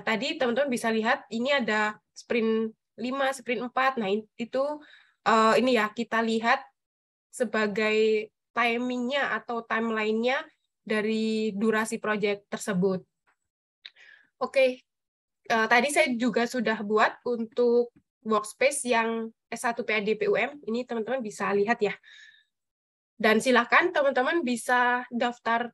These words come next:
Trello. Jadi nanti kalau misal diminta untuk buat workspace, itu nggak apa-apa, buat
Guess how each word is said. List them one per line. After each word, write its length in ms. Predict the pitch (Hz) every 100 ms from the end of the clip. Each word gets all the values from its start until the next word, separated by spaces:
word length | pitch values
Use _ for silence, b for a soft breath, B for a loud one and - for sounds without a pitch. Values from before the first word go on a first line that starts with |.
| _
Trello. 560 | 226 226 220 269 - _ _ _
Jadi 320 | 214 214 311
nanti 320 | 330 285 320 370
kalau 240 | 302 285
misal 320 | 269 254 254 247
diminta 800 | 226 233 226 226 254 233 240 233
untuk 400 | 233 220 240 202
buat 560 | 208 226 214 214 214 208 - _
workspace, 640 | 214 208 - - 269 339
itu 160 | 247 349
nggak 240 | 339 240
apa-apa, 240 | 214 247 285
buat 160 | 233